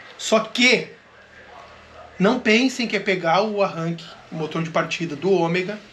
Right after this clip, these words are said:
e colocar no lugar. Não é, tá, gente?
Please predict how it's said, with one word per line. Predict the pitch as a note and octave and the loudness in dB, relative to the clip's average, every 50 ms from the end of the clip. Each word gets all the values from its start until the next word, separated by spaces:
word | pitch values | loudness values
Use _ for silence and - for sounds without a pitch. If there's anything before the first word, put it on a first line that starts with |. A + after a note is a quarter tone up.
| - - | -14 -12
e | G3 | -10
colocar | F#3 - G3+ G3 F#3+ F#3+ - - D#3 D3 | -6 -2 0 0 0 0 -2 -6 -8 -8
no | D3+ D3+ | -6 -4
lugar. | F3+ G3 A3+ G#3 E3+ - - - - - - - - - - - - - - - - | -4 -2 -2 -4 -4 -6 -10 -16 -20 -20 -20 -20 -20 -20 -20 -20 -20 -20 -20 -18 -16
Não | E3+ D#3+ D3 D3 D3+ D#3+ F#3+ G3 | -14 -6 -2 0 0 2 2 2
é, | F3+ F3 - | 2 2 0
tá, | E3 - C3+ C3 | -2 -4 -4 -6
gente? | C3+ C3+ A#2+ A2 - - | -6 -6 -10 -14 -18 -20